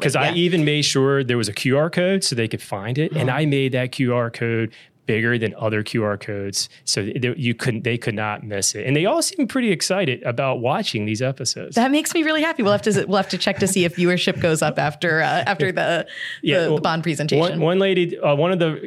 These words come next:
Speaker 1: agent, rating agencies did warn me that it, uh, when, if we wanted to see where it was being watched,
Speaker 2: Right.
Speaker 1: for some reason, their company does not allow them to show that it's coming from New York. It would be in a v-, different state.
Speaker 2: Well,
Speaker 1: She
Speaker 2: I'm,
Speaker 1: wanted
Speaker 2: I'm gonna keep an eye. I wanna see if our, if our ratings go up from this presentation. Thanks for giving the shout out, Jake. That's
Speaker 1: You're
Speaker 2: great.
Speaker 1: welcome.
Speaker 2: <laughs>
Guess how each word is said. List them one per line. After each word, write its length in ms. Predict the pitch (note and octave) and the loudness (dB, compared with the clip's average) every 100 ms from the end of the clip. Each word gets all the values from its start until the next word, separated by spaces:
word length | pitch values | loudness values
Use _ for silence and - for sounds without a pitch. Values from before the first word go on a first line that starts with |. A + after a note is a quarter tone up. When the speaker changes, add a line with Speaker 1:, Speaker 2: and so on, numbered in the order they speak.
| - | -2
Speaker 1:
agent, 300 | C#3+ C3+ C3+ | 0 0 0
rating 180 | C#3 C3+ | 2 0
agencies 260 | B2+ A2+ | 0 -2
did 160 | A#2+ C3+ | 0 0
warn 220 | B2+ B2+ | 0 0
me 100 | B2 | 0
that 280 | A#2 A2+ A2+ | 0 0 -2
it, 200 | C3+ - | -8 -8
uh, 220 | B2+ A#2 A2+ | -4 -2 0
when, 180 | A2+ A2 | -2 -4
if 120 | B2 | -2
we 100 | C3 | 0
wanted 180 | B2+ A#2+ | 2 0
to 80 | A#2 | 0
see 160 | B2 | 0
where 160 | A2 A2+ | 0 0
it 200 | A#2 - | -2 -4
was 220 | B2+ G#2+ | -2 -2
being 260 | A2 A2+ F#2+ | -2 -2 -2
watched, 460 | G2 G#2 B2+ - | -2 -2 -2 -2
Speaker 2:
Right. 80 | F#3 | 0
Speaker 1:
for 80 | D#3+ | 2
some 240 | D3 C3+ | 2 0
reason, 480 | C3+ C3+ A#2+ B2 A#2 - _ - | 0 0 0 0 -2 -6 _ -2
their 180 | B2 B2 | 0 0
company 340 | C3 A2+ A2+ | -2 -2 -2
does 220 | A2 A2 | -2 -2
not 320 | A2 G#2+ - - _ | -2 -4 -6 -14 _
allow 280 | B2+ A2+ A2+ | -4 -2 0
them 180 | A2 G#2+ | -2 -2
to 80 | G#2+ | -2
show 260 | - A2 | -2 0
that 80 | G#2+ | -2
it's 100 | G#2 | -4
coming 240 | - A#2 G#2+ | -4 -4 -4
from 160 | - G2+ | -4 -4
New 100 | G2+ | -2
York. 300 | G2 G2+ A#2 | -2 -2 -4
It 60 | |
would 100 | G#2 | -4
be 160 | G2+ G2 | -4 -4
in 100 | F#2 | -4
a 60 | |
v-, 220 | F2+ - - | -8 -12 -10
different 300 | G2 - G#2 | -10 -8 -6
state. 240 | - G#2 | -6 -4
Speaker 2:
Well, 100 | E3+ D#3+ | 0 0
Speaker 1:
She 20 | |
Speaker 2:
I'm, 60 | A2 | 0
Speaker 1:
wanted 200 | E3 D3+ | -2 0
Speaker 2:
I'm 100 | G3 | 2
gonna 140 | G#3 | 2
keep 200 | G3+ G#3 | 2 0
an 60 | F#3 | 0
eye. 140 | D3+ C#3 | 0 0
I 60 | |
wanna 120 | F3 F#3+ | 2 2
see 120 | F#3 | 2
if 140 | F3 | 2
our, 200 | E3+ D#3+ | 2 2
if 200 | - - | 0 0
our 100 | E3 | 0
ratings 380 | E3+ F3 F3+ E3 | 0 0 0 0
go 160 | F3+ D#3 | 0 0
up 160 | D3 | 0
from 100 | D#3+ | -2
this 140 | D3+ - | -2 -2
presentation. 500 | D#3+ D3 D#3 D3+ E3 | -2 0 -2 -2 -2
Thanks 220 | C#4 C4+ | 0 0
for 60 | |
giving 180 | - C#4+ | 0 2
the 80 | C4 | 2
shout 260 | - G3+ C#4 | 2 0 0
out, 200 | D#3+ - | 0 0
Jake. 240 | - F#3+ | -2 0
That's 180 | A3 F#3+ | 0 0
Speaker 1:
You're 140 | G4 | 2
Speaker 2:
great. 180 | - D3+ | 0 2
Speaker 1:
welcome. 720 | A4 B4 F4+ E4 D#4 F4+ D#4 | 2 2 2 2 2 2 -2
Speaker 2:
<laughs> 40 | - | -6